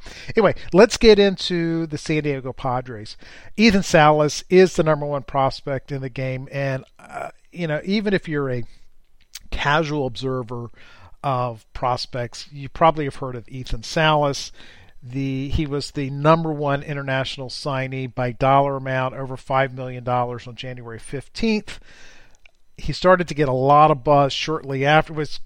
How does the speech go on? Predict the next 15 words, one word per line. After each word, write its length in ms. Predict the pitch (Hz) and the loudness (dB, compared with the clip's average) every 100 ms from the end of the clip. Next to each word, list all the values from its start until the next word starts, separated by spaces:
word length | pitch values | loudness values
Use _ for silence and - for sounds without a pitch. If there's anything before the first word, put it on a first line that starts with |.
| - | 4
already 200 | 190 156 | 4 4
getting 220 | 143 135 | -2 -4
buzz 420 | 127 131 131 - - | -4 -2 -4 -6 -2
up 260 | 151 156 - | 2 2 0
to 180 | - | -8
that 260 | 135 123 - | -6 -6 -6
point. 340 | - 123 120 | -10 -12 -12
Then 140 | - 156 | -6 -2
he 60 | |
got 200 | 147 143 | 0 0
a 60 | 131 | 0
lot 440 | 123 147 160 160 | 0 2 4 4
of 100 | 151 | 2
buzz 440 | 135 131 123 120 - - 147 | 0 -2 -2 -4 -10 -14 -16
during 460 | 123 147 143 135 | -6 -6 -4 -6